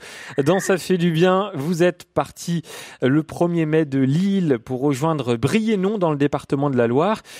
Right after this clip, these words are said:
Vous n'êtes pas partie seule car c'est en famille, hein, que vous faites ce long voyage et pour une bonne cause, l'autisme, car tout simplement votre fils aîné est autiste. Pourquoi avoir décidé de faire cette aventure,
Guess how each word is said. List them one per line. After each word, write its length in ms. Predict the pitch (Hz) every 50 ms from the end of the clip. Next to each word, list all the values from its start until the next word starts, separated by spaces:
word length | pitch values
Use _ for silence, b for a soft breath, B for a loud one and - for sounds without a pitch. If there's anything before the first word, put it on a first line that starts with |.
| B B
Vous 80 | - 180
n'êtes 220 | 196 196 - -
pas 100 | 269 269
partie 320 | - 247 214 - - - 180
seule 240 | - - 262 269
car 140 | 214 - 196
c'est 200 | - - 196 170
en 100 | 185 175
famille, 420 | 160 - 240 233 233 262 277 254 180
hein, 100 | 180 175
que 120 | - -
vous 160 | 180 175 170 156
faites 180 | - 196 196
ce 140 | - - 170
long 160 | 160 160 196
voyage 560 | 202 180 180 151 156 185 226 240 214 156 139 B B B B B B B B
et 120 | 147 147
pour 280 | 143 - 208 208 226 254
une 140 | 240 208
bonne 320 | 165 143 165 175 165 156 127
cause, 480 | - - 165 190 233 247 208 147 147
l'autisme, 800 | 131 147 170 208 196 - - - 175 196 214 - - - 139 123
car 180 | - - 143 -
tout 140 | - 202
simplement 420 | 175 - 196 170 - 165 170 208 202
votre 380 | 151 139 202 214 - - 180
fils 280 | 143 - - 156 - -
aîné 200 | 147 139 143 143
est 140 | 123 - -
autiste. 460 | 131 120 - - 214 240 - - - B B B B B B -
Pourquoi 260 | 208 202 - - 285
avoir 260 | 277 214 170 180 151 147
décidé 360 | 143 139 - - 160 208 185
de 80 | 143
faire 180 | 120 - 165 151
cette 220 | - - 143 -
aventure, 540 | 131 120 131 123 - - - 143 156 139 -